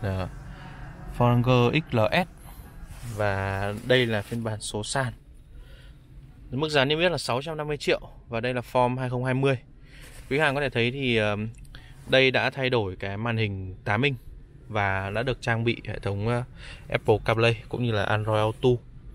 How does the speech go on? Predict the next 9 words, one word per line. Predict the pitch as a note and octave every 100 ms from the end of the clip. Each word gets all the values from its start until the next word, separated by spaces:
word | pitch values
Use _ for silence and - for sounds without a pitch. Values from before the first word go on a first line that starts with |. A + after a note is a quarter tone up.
| - - - - - - - - -
Thì, | C3 A#2+
ờ, | A#2+ A#2+ A#2 A#2 A#2+ B2 - - - - - - - - - - - - - - - - - - - - - -
hiện | E3 E3+
nay | E3+ - - -
cái, | B2+ A#2+ C3+
ừm, | D#3 D#3+ D#3 D#3
phiên | D3+ D#3+ D#3
bản | A2+
này, | G#2+ G#2+